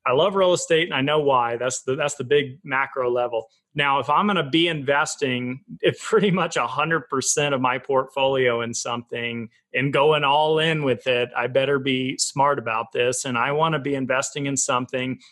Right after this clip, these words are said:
that's gonna be here in five years, ten years, twenty years, thirty years. This is a long-term play. There's a lot of time commitment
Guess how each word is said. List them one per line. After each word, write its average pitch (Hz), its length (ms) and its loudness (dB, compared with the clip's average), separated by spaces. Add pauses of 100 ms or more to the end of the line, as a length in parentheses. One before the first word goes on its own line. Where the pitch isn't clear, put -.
that's 135 180 -2
gonna 135 440 -2
be 185 240 4
here 135 440 2 (540)
in 131 240 0
five 139 380 0
years, 123 300 -2
ten 139 260 -2
years, 120 380 -2
twenty 139 280 0
years, 120 360 -2
thirty 135 280 2
years. 117 300 -2
This 147 180 -2
is 165 60 -2
a 165 60 2
long-term 160 640 2
play. 156 320 2
There's 123 140 -4
a 139 80 -2
lot 143 500 2
of 131 100 -8
time 147 300 -2
commitment 135 600 -4